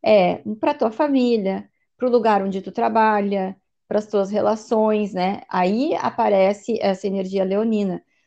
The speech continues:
No meu caso, é, o meu palco são as redes sociais, que é onde tá o meu trabalho, né? Então, não adianta eu ficar dançando bambolê aqui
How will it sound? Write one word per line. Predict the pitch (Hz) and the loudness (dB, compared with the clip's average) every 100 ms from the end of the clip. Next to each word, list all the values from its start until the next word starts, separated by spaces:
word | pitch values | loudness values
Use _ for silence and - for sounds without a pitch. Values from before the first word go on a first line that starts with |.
| _ _ _ - | _ _ _ -2
No | 233 294 427 | 4 4 6
meu | 359 247 | 6 4
caso, | 269 214 208 311 320 247 190 180 _ _ _ _ _ | 4 2 4 2 2 0 0 -4 _ _ _ _ _
é, | 202 196 190 190 185 185 - - _ _ _ _ _ - | -2 0 0 0 -2 -4 -8 -14 _ _ _ _ _ -6
o | 208 | 0
meu | 220 233 330 | 4 4 4
palco | 247 254 311 330 392 415 | 4 4 4 2 0 2
são | 427 339 349 | 0 -2 0
as | 403 277 | 0 0
redes | 247 247 | 0 0
sociais, | 190 185 202 180 175 - | -10 -8 -6 -4 -6 -4
que | 196 | -2
é | |
onde | 190 208 | -2 -2
tá | 233 226 | 0 0
o | 285 | 2
meu | 285 | 0
trabalho, | 226 190 180 180 175 - _ - | -2 -2 0 0 -2 -8 _ -8
né? | 185 185 | -4 -4
Então, | 202 196 196 220 - _ _ _ - | 0 2 2 -2 -10 _ _ _ -4
não | 208 | 0
adianta | 208 208 262 320 | 2 2 2 2
eu | |
ficar | 311 269 240 | -2 0 0
dançando | 240 226 226 214 | 0 -2 -4 -2
bambolê | 214 202 196 190 196 | -2 0 0 2 2
aqui | 202 - 214 220 220 | 0 -4 -2 -2 -6